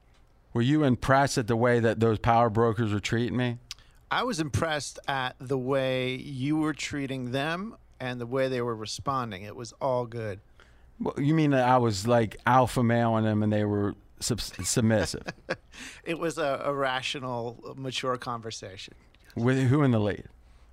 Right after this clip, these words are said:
Speaker 2: You.
Speaker 1: Always, baby. <laughs> I would be fascinated if someone was, like, taking the lead in a conversation. Like, I,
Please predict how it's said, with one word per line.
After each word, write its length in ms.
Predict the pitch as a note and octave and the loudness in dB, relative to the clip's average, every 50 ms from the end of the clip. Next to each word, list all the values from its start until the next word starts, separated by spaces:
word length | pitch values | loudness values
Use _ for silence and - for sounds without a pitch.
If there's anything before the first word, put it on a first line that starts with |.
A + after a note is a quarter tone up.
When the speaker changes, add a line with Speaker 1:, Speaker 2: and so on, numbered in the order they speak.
| - - A#2+ | -20 -14 -10
Speaker 2:
You. 300 | A#2 A2+ - F#2+ F2 - _ - - - | -10 -8 -8 -10 -12 -14 _ -8 -2 2
Speaker 1:
Always, 380 | E3+ D#3+ D#3 C#3 A#2 G#2+ F#2+ | 4 4 4 4 2 0 -2
baby. 440 | F2+ G#2+ G2+ G2+ G2+ F#2+ G2 G2 F#2 F2 | -2 -2 -2 0 -2 -2 -2 -4 -6 -8
<laughs> 40 | C3 - - D3 C3 - - - B2+ - - - - - - _ _ _ _ _ _ _ _ _ _ _ _ _ _ _ _ - - | -12 -16 -18 -20 -20 -20 -20 -20 -20 -20 -20 -20 -20 -20 -20 _ _ _ _ _ _ _ _ _ _ _ _ _ _ _ _ -8 -4
I 140 | - - A#3+ | 0 2 2
would 160 | B3 F3+ B2 | 2 2 2
be 80 | A2+ A2 | 0 -2
fascinated 540 | - - B2 C#3+ C#3+ B2+ - A#2 G#2+ G#2 | -4 -4 -4 -2 -2 0 0 0 0 0
if 80 | G2 - | 0 0
someone 360 | - - A2 G#2+ G#2 G2+ G2+ | -2 0 0 0 0 0 0
was, 180 | G2 G2 F#2 G2 | 0 -2 0 -2
like, 160 | G2 F#2 G2 | -2 -2 -2
taking 280 | - G#2+ G#2 G2+ G2+ G2 | -4 -4 -4 -2 -2 -2
the 60 | F#2+ | -2
lead 340 | G2 G#2 G#2+ G#2+ G2 F#2 E2+ | -2 -2 -2 -2 -2 -4 -4
in 80 | D#2 | -4
a 80 | F#2 G2 | -4 -4
conversation. 800 | - A2 G2+ F#2+ F2+ F#2 - G#2+ G2 F2+ D#2+ F2 F2+ - - - | -2 -2 -2 -2 -2 -4 -2 -2 -2 -2 -2 -4 -6 -8 -6 -4
Like, 180 | C3+ D#3+ D#3 - | -2 -2 0 2
I, 260 | F#3+ A3+ B3+ G#3 C3+ | 2 4 4 2 0